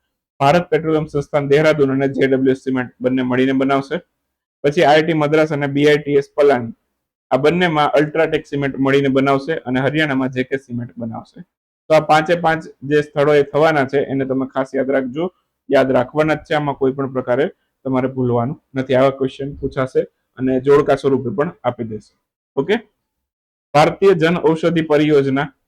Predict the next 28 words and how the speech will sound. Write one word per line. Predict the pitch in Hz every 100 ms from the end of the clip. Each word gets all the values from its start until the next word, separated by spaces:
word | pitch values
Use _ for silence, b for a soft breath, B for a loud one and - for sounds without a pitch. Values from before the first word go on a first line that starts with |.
| _
ઓકે, | 135 170
પ્રધાનમંત્રી | 165 131 147 160 151 139 143
ભારતીય | 143 127 123 147
જન | 131 131
ઔષધિ | - 131 135 131
પરિયોજના | 120 127 127 127 123
હેઠળ | 120 135
છે | 139 143
કયા | 139 147
દેશમાં | 143 135 - 147
આવશ્યક | - 139 156 165 139
દવાઓની | 135 139 139 131
આપૂર્તિ | - 127 135 135
કરવામાં | 135 131 135 135
આવી |
છે? | 135 175 202 _ _ _
તો | -
હમણાં | 143 165 175
જ |
માલદીવ્સમાં | 143 143 147 165 160 165 151
દવાઓ | 143 151 156
મોકલી | 143 143 147
તે | 147
આવશ્યક | 135 139 139 131
દવાઓ | 135 135 147
આ | 151 131
યોજના | 131 127 127 131
હેઠળ. | 123 139